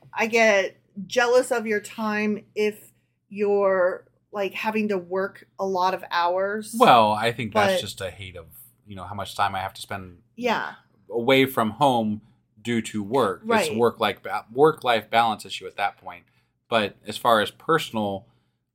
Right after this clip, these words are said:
Speaker 1: And I
Speaker 2: um,
Speaker 1: would, I would say
Speaker 2: space,
Speaker 1: that's not
Speaker 2: I don't
Speaker 1: really
Speaker 2: think we really have issues with each other's personal space,
Speaker 1: Yeah,
Speaker 2: so.
Speaker 1: I would say that's not really jealousy. That's just,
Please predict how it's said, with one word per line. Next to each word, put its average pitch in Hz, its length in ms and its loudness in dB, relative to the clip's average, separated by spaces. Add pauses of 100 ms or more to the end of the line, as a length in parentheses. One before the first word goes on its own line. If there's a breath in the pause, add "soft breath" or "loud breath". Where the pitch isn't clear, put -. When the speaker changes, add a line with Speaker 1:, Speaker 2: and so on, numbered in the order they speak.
(180)
Speaker 1:
And 208 160 2
I - 60 6
Speaker 2:
um, 302 80 2
Speaker 1:
would, 359 160 0
I 349 120 4
would 415 100 4
say 240 160 8
Speaker 2:
space, - 220 4
Speaker 1:
that's 339 80 0
not 311 80 4
Speaker 2:
I - 40 6
don't 285 120 8
Speaker 1:
really - 120 4
Speaker 2:
think 147 80 -2
we 143 100 4
really 135 200 6
have 120 180 0
issues 123 260 -4
with 113 140 -6
each 110 160 -6
other's 104 200 -4
personal 101 340 -6
space, - 360 -4
Speaker 1:
Yeah, 262 180 2
Speaker 2:
so. 220 80 4
Speaker 1:
I 277 140 2
would 349 180 -4
say 349 160 -2
that's 277 220 2
not 254 160 -4
really 226 200 2
jealousy. 233 720 -4
That's 220 320 -8
just, 214 420 -8